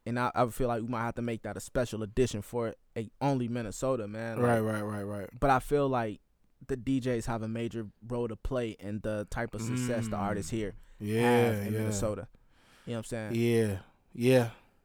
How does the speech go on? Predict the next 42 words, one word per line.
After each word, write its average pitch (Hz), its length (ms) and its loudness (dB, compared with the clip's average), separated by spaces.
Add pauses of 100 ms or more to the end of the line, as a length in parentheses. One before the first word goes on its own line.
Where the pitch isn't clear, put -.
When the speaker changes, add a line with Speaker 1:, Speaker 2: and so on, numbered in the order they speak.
(180)
Speaker 2:
yeah. 127 240 4
Speaker 1:
And 113 100 -2
I 117 80 0
feel 120 220 0
like 110 180 -2
we 113 120 -4
should 113 160 -4
have 110 180 -2
a, 104 440 -2
a, 107 40 -2
a 113 40 2
way 120 320 2
deeper 117 280 4
conversation 120 720 2 (560)
with 143 240 6
this, 104 260 -2
man. 110 320 -4
Like, 101 260 -6 (380)
but 123 260 4 (920)
Speaker 2:
Man, 175 100 6
Speaker 1:
yeah, 156 100 10
Speaker 2:
it'd 170 120 8
be 165 80 6
Speaker 1:
we 135 80 8
Speaker 2:
nice 147 180 2
to 143 100 0
even 123 200 0
get 120 160 2
a 110 40 -4
perspective 117 560 -4
from 127 260 0
a 110 60 0
D 104 240 -6
J. 101 260 -12 (2000)
It'd 151 200 6
be 131 100 2
nice 127 240 2
to - 80 -6
get 117 200 -2
a 113 40 -6
perspective 107 600 -6 (180)
because 131 460 8